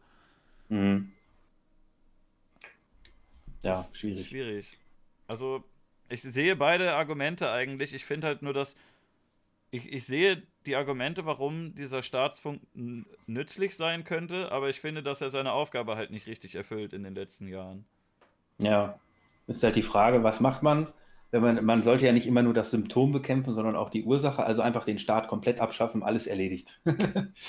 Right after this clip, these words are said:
Speaker 2: Ja, kannst du ja auch nicht machen.
Speaker 1: Nee, natürlich
Speaker 2: Wenn du den
Speaker 1: nicht,
Speaker 2: Staat
Speaker 1: klar.
Speaker 2: komplett abschaffst und einer geht dann an deinen Waffenschrank, dann gibt's keinen Polizisten mehr, der ihm die wieder wegnimmt, ne? Dann rennt er damit
Speaker 1: Das
Speaker 2: irgendwo
Speaker 1: stimmt,
Speaker 2: hin.
Speaker 1: ja. Das wär natürlich blöd.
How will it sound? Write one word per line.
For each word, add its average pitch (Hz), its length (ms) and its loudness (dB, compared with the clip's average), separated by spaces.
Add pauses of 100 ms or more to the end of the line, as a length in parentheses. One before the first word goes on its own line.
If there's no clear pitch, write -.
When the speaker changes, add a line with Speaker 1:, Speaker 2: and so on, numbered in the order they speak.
(800)
Speaker 2:
Ja, 107 380 -2
kannst 117 260 -6
du 131 60 -2
ja 110 60 0
auch 120 100 0
nicht 117 180 -6
machen. 98 320 -12 (600)
Speaker 1:
Nee, 85 220 -2
natürlich 90 380 -8
Speaker 2:
Wenn 110 80 -6
du 120 60 -8
den 120 40 -8
Speaker 1:
nicht, - 0 -
Speaker 2:
Staat 120 280 -4
Speaker 1:
klar. - 20 -14
Speaker 2:
komplett 131 320 -6
abschaffst 127 480 -4
und 123 80 -8
einer 123 240 -2
geht 117 180 -6
dann 123 140 -4
an 120 100 -6
deinen 120 200 -6
Waffenschrank, 127 520 -6
dann 127 140 -12
gibt's 123 160 -10
keinen 127 240 -8
Polizisten 131 540 -10
mehr, 123 120 -6
der 120 120 -6
ihm 131 100 -10
die 131 120 -8
wieder 135 140 -2
wegnimmt, 117 420 -6
ne? 104 140 -10
Dann 110 140 -8
rennt 117 240 -10
er 120 80 -4
damit 120 260 -8
Speaker 1:
Das - 20 -18
Speaker 2:
irgendwo 139 400 0
Speaker 1:
stimmt, - 20 -4
Speaker 2:
hin. 104 140 -2
Speaker 1:
ja. 95 140 -6 (1040)
Das 110 300 2
wär 120 120 8
natürlich 107 440 2
blöd. 92 400 0